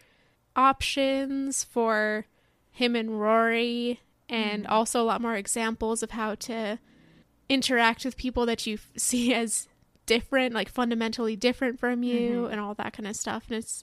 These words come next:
Speaker 1: yeah. I, I mean, we all love Stars Hollow, obviously, <laughs> but there are definitely some dark sides to having this small insular town.
Speaker 2: Yeah.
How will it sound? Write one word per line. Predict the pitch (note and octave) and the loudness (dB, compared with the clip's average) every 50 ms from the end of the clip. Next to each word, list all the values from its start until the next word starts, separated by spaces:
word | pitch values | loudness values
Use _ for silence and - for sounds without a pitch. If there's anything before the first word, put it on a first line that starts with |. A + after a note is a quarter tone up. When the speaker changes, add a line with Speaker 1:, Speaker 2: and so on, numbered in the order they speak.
| G4+ F#4+ | -12 -12
Speaker 1:
yeah. | C4 - - - A#3 - _ _ _ _ _ _ _ _ _ _ - - - | -10 -10 -8 -10 -12 -12 _ _ _ _ _ _ _ _ _ _ -8 0 2
I, | A#3 B3 A#3+ - - | 2 2 2 2 0
I | B3 | 0
mean, | B3+ C4 B3+ G#3+ A3 - _ _ - - - | 2 0 0 -2 -6 -8 _ _ -14 -6 0
we | C4 C4+ | 4 6
all | C4+ C4+ C#4 C4 | 8 8 8 6
love | A#3 A3+ A#3 | 4 4 4
Stars | - - B3+ G#3+ G#3 G3+ - | 2 0 0 0 0 0 -2
Hollow, | A3+ - A3 A3 A3 G#3+ | -4 -4 -4 -4 -2 0
obviously, | A3 A3+ A3 A3 G#3+ G#3+ - G#3+ - - A#3 A#3 - _ _ _ _ | 0 0 0 0 -2 -2 -4 -4 -6 -6 -8 -10 -12 _ _ _ _
<laughs> | _ _ _ | _ _ _
but | - C4 B3 D4 C4+ C#4+ C4 - B3+ C4 C4+ - - _ - - - _ _ _ _ - | 0 2 4 4 6 4 4 2 0 -2 -2 -2 -4 _ -20 -20 -20 _ _ _ _ 4
there | C4+ B3+ B3 - | 4 6 6 6
are | B3 A#3 A#3 | 4 4 4
definitely | G#3 G#3+ A3 A3 - G#3+ A3 A3+ A3 | 2 0 -2 -2 -2 -4 -2 -2 -2
some | - - A3+ A3+ G#3+ | -2 -2 -2 -2 -2
dark | G3+ G3+ A3 A3+ - | -2 -4 -4 -6 -8
sides | - - F#3+ G#3+ A3+ A#3+ G3+ - - | -6 -6 -4 -4 -6 -6 -8 -8 -6
to | - A3 | -4 -4
having | A3+ A3 G#3+ A#3 G#3+ G#3+ A3 G#3+ A3+ _ _ _ _ _ _ _ - | -4 -4 -4 -4 -6 -6 -6 -8 -12 _ _ _ _ _ _ _ -6
this | - A#3 - | -4 -2 -2
small | - - A3+ A3+ - A3 G#3+ G#3+ G#3+ G#3 - | -2 -4 -4 -4 -6 -4 -4 -4 -6 -6 -6
insular | - A3+ A3 - - A3 G#3 - - - | -6 -6 -6 -6 -8 -10 -10 -10 -10 -12
town. | - B3 A3+ G#3+ A#3+ - - - A3 | -10 -10 -10 -10 -10 -10 -8 -6 -4
Speaker 2:
Yeah. | G3+ G#3+ G3+ F#3+ F3 - - | -2 -2 -2 -2 -4 -6 -10